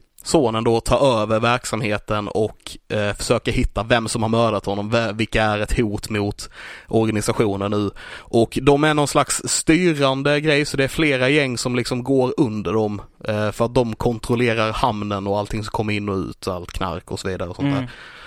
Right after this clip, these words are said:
Speaker 1: Så han, eh, stoppar, eh, hela liksom,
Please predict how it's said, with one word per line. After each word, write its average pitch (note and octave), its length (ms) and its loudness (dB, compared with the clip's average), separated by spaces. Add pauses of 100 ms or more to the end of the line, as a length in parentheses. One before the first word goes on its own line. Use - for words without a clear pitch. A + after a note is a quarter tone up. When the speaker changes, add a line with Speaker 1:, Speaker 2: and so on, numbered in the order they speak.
(160)
Speaker 1:
Så A#2+ 440 2 (440)
han, B2 440 0
eh, A#2 340 0
stoppar, G#2+ 840 0 (600)
eh, A2 300 -2
hela A#2 320 0
liksom, G#2+ 420 -2